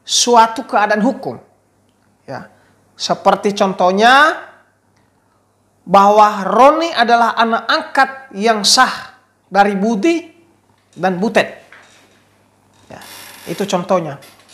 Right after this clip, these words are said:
Kedua adalah putusan konstitutif, ya, atau putusan yang bersifat mengatur,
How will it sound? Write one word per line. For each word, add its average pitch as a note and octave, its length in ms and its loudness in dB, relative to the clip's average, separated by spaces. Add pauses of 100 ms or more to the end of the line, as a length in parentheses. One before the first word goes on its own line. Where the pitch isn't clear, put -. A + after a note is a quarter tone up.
(880)
Kedua A3+ 400 4
adalah F#3 400 -2
putusan C4+ 560 -6
konstitutif, A3 880 -6 (560)
ya, - 160 -20 (880)
atau A#3 480 0
putusan A#3 720 -4
yang G#3 240 -2
bersifat G3+ 960 -2 (320)
mengatur, G3+ 560 -2